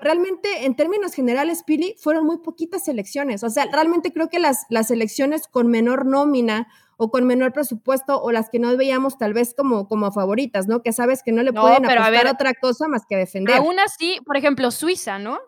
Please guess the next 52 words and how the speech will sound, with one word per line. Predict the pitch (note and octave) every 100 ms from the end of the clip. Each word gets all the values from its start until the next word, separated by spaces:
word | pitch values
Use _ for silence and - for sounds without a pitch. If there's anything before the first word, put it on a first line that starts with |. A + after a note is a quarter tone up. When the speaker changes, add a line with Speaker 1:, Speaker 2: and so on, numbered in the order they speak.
| _
Speaker 2:
Suiza, | - D4+ E4+ F#4+ F#4 A#3 - - -
todos | B3 B3+ C#4
pensábamos | - G#3 A3 G#3+ A#3 C4+ -
que, | G#3+ F3+ C3+
no | - F#3+
sé, | F3 A#3+ B3 A3
que | F#3+
en | F#3
el | F#3
momento | F#3+ G3 G#3
en | B3
el | A#3+ G#3
que |
les | F#3+ F#3
dieron | G3+ A3+ A3+
la |
vuelta | F#3+ G3 G#3 A3+
con | G3
esos | G3 G#3 G#3+
goles | G3+ G#3+ G#3+
de | G#3+
Benzema | G3 F#3 F3+ G3
en | A3
cinco | A3 A3+ A#3
minutos, | A3 G#3 G#3 B3+ - - - -
pues, | -
a | A3+
lo | A#3
mejor | A3+ A#3+ B3+ D4+ -
se | - B3+
iban | B3 B3+
a | B3+
hacer | A3+ A#3 A#3
chiquitos | B3+ - B3 B3+ C#4 C4+ C4
y | A#3 A3 G3+ G3
iban | A3 A#3+
a | G#3+
bajar | G3 G#3+
las | A3 A3
manos. | C4+ B3+ G3+ - _ _ -
Y | A#3+ B3+
Speaker 1:
No, | G#3
Speaker 2:
no, | D4+ G4 C4+ -
o | B3
Speaker 1:
<laughs> |
Speaker 2:
sea, | C4+ C4+ B3
Speaker 1:
nunca | B3+ B3+
Speaker 2:
a | C4+
Speaker 1:
dejaron | B3
de | A#3
Speaker 2:
pesar | A#3+ C4+
de | D#4